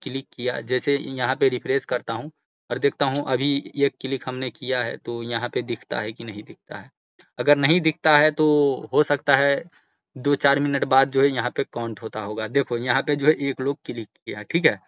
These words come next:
तो मैं ही क्लिक किया हूँ। उसके बाद जो है यहाँ पे क्या है कि कहाँ से क्लिक आया है, तो देख सकते हो कि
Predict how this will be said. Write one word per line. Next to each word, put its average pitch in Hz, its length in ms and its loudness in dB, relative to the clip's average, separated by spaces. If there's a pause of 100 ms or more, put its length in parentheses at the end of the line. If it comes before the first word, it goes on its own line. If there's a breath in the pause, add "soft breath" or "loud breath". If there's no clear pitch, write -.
(520 soft breath)
तो 135 140 4
मैं 139 180 2
ही 160 120 2
क्लिक 147 300 -4
किया 127 180 -2
हूँ। 151 220 -4
उसके 139 260 0
बाद 151 220 6
जो 151 100 2
है 151 80 6
यहाँ 143 280 2
पे 147 160 2
क्या 135 240 2
है 139 120 -2
कि 139 140 -6
कहाँ 139 300 0
से 143 140 -2
क्लिक 127 380 -8
आया 120 220 0
है, 143 180 -6 (440)
तो 127 80 2
देख 147 200 6
सकते 135 280 -2
हो 135 60 0
कि 156 180 -2